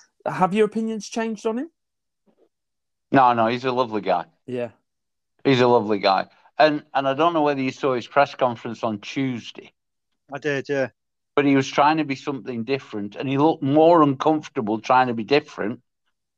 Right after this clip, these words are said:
Speaker 2: than he was when he was putting his foot in it.
Speaker 3: <laughs>
Speaker 2: It was, it was, I, I felt uncomfortable for him. You know, when he was answering yes and no and, you know, short answers,
Speaker 3: Yeah,
Speaker 2: he
Speaker 3: you could
Speaker 2: looked
Speaker 3: see he
Speaker 2: uncomfortable
Speaker 3: wanted
Speaker 2: doing
Speaker 3: to,
Speaker 2: that.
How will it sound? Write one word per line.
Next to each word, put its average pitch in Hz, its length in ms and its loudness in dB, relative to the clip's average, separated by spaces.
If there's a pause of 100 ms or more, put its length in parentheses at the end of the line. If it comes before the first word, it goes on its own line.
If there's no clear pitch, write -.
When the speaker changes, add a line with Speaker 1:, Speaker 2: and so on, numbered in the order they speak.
(100)
Speaker 2:
than 131 140 4
he 135 100 6
was 127 240 4
when 135 120 2
he 131 80 -2
was 123 140 -4
putting 139 260 0
his 135 100 -4
foot 170 300 -4
in 131 120 -2
it. 92 160 -10
Speaker 3:
<laughs> - 60 -20 (1700)
Speaker 2:
It 165 360 2
was, 143 140 4
it 156 140 -4
was, 160 220 4 (200)
I, 139 300 4
I 160 40 2
felt 185 320 2
uncomfortable 170 560 -6
for 135 180 -6
him. 120 120 -8
You 143 60 -6
know, 170 120 0
when 175 120 -2
he 175 80 -6
was 156 160 -4
answering 151 680 -2
yes 143 340 -2
and 123 160 -4
no 131 300 4
and, 110 180 -2 (420)
you 120 80 -4
know, 113 60 0
short 135 400 2
answers, 131 600 -4 (720)
Speaker 3:
Yeah, 165 100 -6
Speaker 2:
he 165 120 6
Speaker 3:
you 180 60 6
could 165 80 8
Speaker 2:
looked 175 120 4
Speaker 3:
see 220 260 6
he 190 160 6
Speaker 2:
uncomfortable 165 140 4
Speaker 3:
wanted 151 400 4
Speaker 2:
doing 185 80 4
Speaker 3:
to, 165 120 4
Speaker 2:
that. 143 200 4